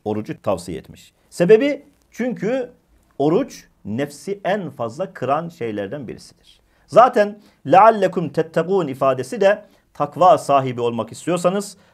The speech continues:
takvaya ulaşmak istiyorsanız oruca son derece ehemmiyet vereceksiniz diye de Rabbimiz Celle Celaluhu ifade buyuruyor.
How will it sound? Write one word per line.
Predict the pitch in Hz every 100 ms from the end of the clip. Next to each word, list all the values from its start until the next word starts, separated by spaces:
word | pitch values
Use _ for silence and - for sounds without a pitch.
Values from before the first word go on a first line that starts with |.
| _
takvaya | 151 147 147 190 226
ulaşmak | 156 151 139 131 -
istiyorsanız | - - 208 220 226 262 - _ _ _ _
oruca | 175 220 233 233 269 262 - _
son | - - 165
derece | 143 131 131 165 - 113
ehemmiyet | 120 123 127 147 104
vereceksiniz | 107 110 143 - 107 95 98
diye | 160 127
de | 131 202 - _ -
Rabbimiz | 127 123 139 107
Celle | 147 120
Celaluhu | 110 110 107 101 127 185 -
ifade | 127 98 92 113
buyuruyor. | 85 73 - _